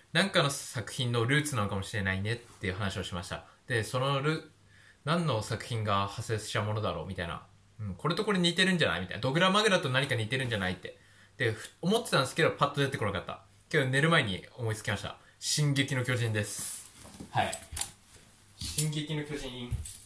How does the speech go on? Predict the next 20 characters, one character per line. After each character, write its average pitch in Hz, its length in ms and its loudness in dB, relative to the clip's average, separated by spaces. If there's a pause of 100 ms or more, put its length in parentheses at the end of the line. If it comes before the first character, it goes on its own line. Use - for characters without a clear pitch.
(160)
め 127 140 -6
っ - 80 -16
ち - 100 -6
ゃ - 60 -6
似 107 80 -10
て 120 80 -10
ま 110 120 -4
す。 - 300 -10 (1500)
う 113 60 -4
ん、 101 160 0 (100)
息 - 180 4
子 233 120 4
が、 220 480 8 (2000)
そ - 160 -6
の、 117 380 0
血 - 200 6
に 180 120 8
よ 180 200 6
っ - 0 -
て、 - 540 4